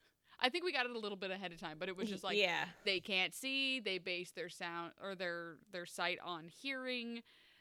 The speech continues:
Speaker 1: And so, like, the moment she fires the gun, everyone panics and they have to start running 'cause now we got an ogre. And then Mary Mar-, or, I'm sorry, Snow White is a certified badass.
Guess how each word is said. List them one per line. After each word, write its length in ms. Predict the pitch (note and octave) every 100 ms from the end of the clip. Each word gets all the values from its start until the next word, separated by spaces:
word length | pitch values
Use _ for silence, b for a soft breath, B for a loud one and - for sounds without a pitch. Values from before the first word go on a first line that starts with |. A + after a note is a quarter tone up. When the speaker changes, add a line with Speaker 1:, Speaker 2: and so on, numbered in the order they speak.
| _
Speaker 1:
And 180 | - G3
so, 220 | - F#3+
like, 180 | F3+ F3+ -
the 140 | G3
moment 240 | G3+ G3+ -
she 80 |
fires 280 | G#3+ G3 F#3+
the 80 | F#3+
gun, 160 | G3 G3
everyone 320 | G3 F#3 E3
panics 520 | - G#3 G3+ G3+ G#3 G3
and 60 |
they 20 | F#3
have 100 | F#3
to 60 |
start 160 | - D#3+
running 240 | F#3 F#3
'cause 160 | G3 G3
now 160 | F#3 F3+
we 100 | F3+
got 100 | D#3+
an 80 | - -
ogre. 580 | A#3+ A#3+ A3 A3+ G#3+ G#3+ b b b b b _
And 320 | F#3+ F#3 F#3+
then 200 | G3+ A3
Mary 200 | A3+ C4
Mar-, 140 | C4+ - -
or, 220 | A#3+ A#3
I'm 60 | G3
sorry, 300 | F3+ G3 C#4 _ _ _ _ _
Snow 320 | - G#3 F#3
White 380 | F#3+ C#4 B3+ - - _ _ _ _
is 140 | B3
a 40 | C#4
certified 460 | G#3 F3+ G3 G3+
badass. 640 | A3+ G3+ F3+ A#2 - -